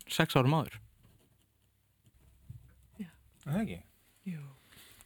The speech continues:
Speaker 3: Einhvern
Speaker 2: Það
Speaker 3: veginn
Speaker 2: er
Speaker 3: minnir mig að þetta sé svona, sko.
Speaker 2: Það var svona, það lá í spurningunni að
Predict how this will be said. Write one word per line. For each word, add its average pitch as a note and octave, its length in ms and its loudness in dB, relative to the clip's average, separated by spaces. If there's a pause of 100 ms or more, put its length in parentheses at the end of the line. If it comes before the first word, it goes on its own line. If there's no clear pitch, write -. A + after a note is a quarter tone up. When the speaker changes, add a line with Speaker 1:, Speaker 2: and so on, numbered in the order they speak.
(520)
Speaker 3:
Einhvern B2+ 100 0
Speaker 2:
Það B2+ 120 4
Speaker 3:
veginn B2+ 80 6
Speaker 2:
er B2+ 60 4
Speaker 3:
minnir C#3 180 6
mig C3+ 120 4
að C3 120 4
þetta C3 160 -2
sé D3 120 4
svona, C3 200 2
sko. - 160 -12 (320)
Speaker 2:
Það F#3 160 8
var F#3 80 6
svona, F#3+ 320 6 (240)
það F#3+ 320 6
lá A3 280 8
í A#3 120 8
spurningunni F3+ 640 6
að F3 400 8